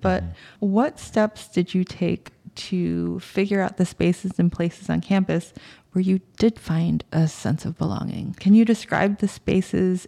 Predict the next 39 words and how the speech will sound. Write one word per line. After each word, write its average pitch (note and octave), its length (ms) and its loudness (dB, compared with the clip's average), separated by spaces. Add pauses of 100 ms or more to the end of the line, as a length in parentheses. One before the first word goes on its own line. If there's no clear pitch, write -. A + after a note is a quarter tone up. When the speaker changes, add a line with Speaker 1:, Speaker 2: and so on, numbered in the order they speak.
Speaker 1:
and F3 120 4
the F3 60 2
people F#3 400 0
who - 140 -2
provided E3+ 500 0
a E3+ 80 2
sense F3 240 0
of - 120 -8
community G3 480 2
for G3 180 -2
you? G3 380 0 (460)
And F3+ 320 4
how F3+ 220 0
do F#3+ 100 0
you F#3+ 100 2
go F3 180 0
about D#3 340 -2
maintaining E3 640 0
those - 240 -8
relationships? - 720 -12
Speaker 2:
Um, G#2 360 4
I G2+ 100 0
believe A#2 440 4
it G#2 100 -2
was G2+ 300 2
during F2 800 0 (280)
the F2 100 -4
Summer E2+ 340 -4
Start D#2 500 -4
program F2 560 2
where E2+ 460 -2
we F#2+ 220 2
had F#2 520 0
this F2 460 -2 (100)
fair, F#2+ 640 -2
this, E2+ 260 -6
like, E2+ 200 -2
club E2+ 360 -6
fair, B2+ 360 0